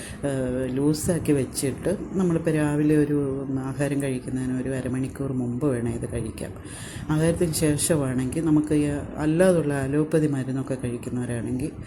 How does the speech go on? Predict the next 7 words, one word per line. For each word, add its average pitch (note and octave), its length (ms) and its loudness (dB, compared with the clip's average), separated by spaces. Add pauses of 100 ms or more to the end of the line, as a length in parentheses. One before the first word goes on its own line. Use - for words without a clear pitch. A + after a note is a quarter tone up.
(420)
ഒരു E3 160 4
മണിക്കൂർ C#3+ 380 4 (100)
കഴിഞ്ഞിട്ട് C3 500 0
മാത്രമേ B2 540 -2
ഇത് B2+ 240 0
കഴിക്കാവുള്ളൂ. A2+ 560 -4 (140)
ഇത് D#3 180 0